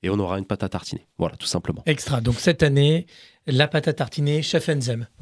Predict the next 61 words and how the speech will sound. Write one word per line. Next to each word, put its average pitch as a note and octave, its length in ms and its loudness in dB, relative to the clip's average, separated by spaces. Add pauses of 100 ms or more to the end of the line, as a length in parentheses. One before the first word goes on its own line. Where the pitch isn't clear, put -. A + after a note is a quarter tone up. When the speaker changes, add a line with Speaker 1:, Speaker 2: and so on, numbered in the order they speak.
Speaker 1:
Voilà, A2 360 -2
on A2 160 4
Speaker 2:
Qui A2 120 6
sera B2+ 180 6
vendue C#3 240 0
un C#3+ 60 2
peu - 100 -4
Speaker 1:
Non, F#3+ 140 6
Speaker 2:
partout. G#3 160 8
Speaker 1:
mais - 40 2
j'insiste, F3 440 0
essayez F#3 240 4
vraiment F3 240 2
avec E3 180 2
les D#3 60 4
châtaignes C#3+ 360 4
cuites - 300 -2
ou - 20 -2
les A#2+ 80 4
marrons A#2 260 0
cuits. C#3+ 260 0 (420)
Euh, G2 680 2
je, G#2+ 200 2
je, G#2+ 280 0
je, G2 240 0
je, G2+ 200 -2
je, G#2+ 140 0 (100)
je G#2+ 140 0
vous A2 100 0
le A#2 60 -2
dis, D3 80 4
vous C#3+ 100 4
allez A2 120 4
être F#2 60 -6
vraiment B2+ 260 0
très B2+ 160 0
surpris. - 380 -2 (100)
Moi, B2 100 4
j'adore A2+ 220 2
ça. - 240 -4
Juste, C3+ 240 2 (180)
j'ai A#2+ 120 2
fait D3 120 2
ça F3+ 140 4
en E3+ 40 2
voulant C3+ 220 4
justement C#3+ 380 0
pas D#3+ 100 2
jeter D3 260 2
mes, A#2+ 180 2
mes G#2 100 2
châtaignes C3+ 320 2
d'une G#2+ 160 -2
précédente, A2+ 420 0
euh, G2 180 2
mes G2 120 0
marrons, A2+ 240 2
pardon, G#2+ 260 0
d'une F#2+ 140 -2
précédente A2+ 360 -2
utilisation, G2+ 540 -4